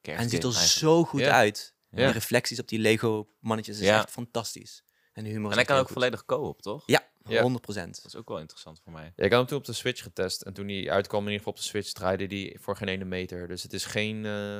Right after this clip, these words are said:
Speaker 3: wat mij betreft geen aanrader voor echt op Switch. Maar
Speaker 2: Ja, ik heb hem op Series X
Speaker 3: Mm.
Speaker 2: gespeeld. Dus,
Speaker 3: Ja.
Speaker 2: eh, ja.
Speaker 3: Ja.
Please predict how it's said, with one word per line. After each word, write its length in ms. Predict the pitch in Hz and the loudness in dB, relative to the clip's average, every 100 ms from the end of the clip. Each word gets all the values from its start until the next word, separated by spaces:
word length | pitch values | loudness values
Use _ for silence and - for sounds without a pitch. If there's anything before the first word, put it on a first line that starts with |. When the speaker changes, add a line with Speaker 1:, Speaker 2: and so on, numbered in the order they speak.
| 104 | -8
Speaker 3:
wat 120 | 98 | 0
mij 140 | 98 101 | 2 2
betreft 220 | - - | 0 -4
geen 260 | 107 110 | -2 0
aanrader 420 | 101 101 98 101 101 | 0 0 2 2 0
voor 140 | - | -4
echt 160 | - - | -8 -12
op 80 | |
Switch. 340 | - 101 123 _ _ | -12 -12 -12 _ _
Maar 260 | 95 92 90 | -8 -8 -8
Speaker 2:
Ja, 40 | |
ik 80 | 92 | -8
heb 140 | 110 | -8
hem 100 | 107 | -6
op 140 | 104 - | -8 -6
Series 300 | 110 104 101 | -6 -6 -6
X 60 | |
Speaker 3:
Mm. 80 | 98 | -8
Speaker 2:
gespeeld. 400 | - - - - | -10 -18 -20 -20
Dus, 140 | 110 - | -10 -2
Speaker 3:
Ja. 200 | 107 90 | 0 -2
Speaker 2:
eh, 60 | 107 | -10
ja. 120 | - - _ _ _ | -20 -20 _ _ _
Speaker 3:
Ja. 200 | - 95 | -10 -10